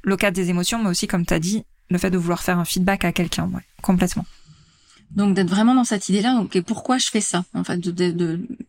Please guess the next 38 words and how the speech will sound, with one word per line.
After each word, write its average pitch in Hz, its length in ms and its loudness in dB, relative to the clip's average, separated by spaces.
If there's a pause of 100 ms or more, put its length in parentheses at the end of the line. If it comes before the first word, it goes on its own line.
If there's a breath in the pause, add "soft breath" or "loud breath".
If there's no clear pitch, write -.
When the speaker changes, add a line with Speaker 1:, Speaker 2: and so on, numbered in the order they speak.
(100)
Speaker 2:
travailler 196 320 0
un 190 80 2
peu 226 120 -2
ce - 40 -4
qu'on 208 120 0
appelle 185 180 0
la 185 100 4
métacognition, 226 840 2
c'est 202 140 2
je 180 120 2
réfléchis 226 880 2
à 185 220 0
mes 180 100 0
propres 208 340 0
pensées, 190 480 0
à 190 80 2
mes 180 120 0
propres, - 320 -8
euh, 175 180 -2 (480 loud breath)
comportements. 185 560 0 (520 loud breath)
Euh, 175 200 2
et 214 160 4
en 190 840 2
recrutement, 208 560 2
moi, 233 100 4
c'est 190 120 -2
quelque 175 200 -2
chose 202 200 -4
sur 180 100 -6
lequel 180 200 -2
j'accompagne 180 480 0
beaucoup. 240 300 0 (800)
Et 196 120 2
là, 214 100 4
on 240 80 4
va 196 140 2
vraiment, 196 380 2
euh, 190 60 0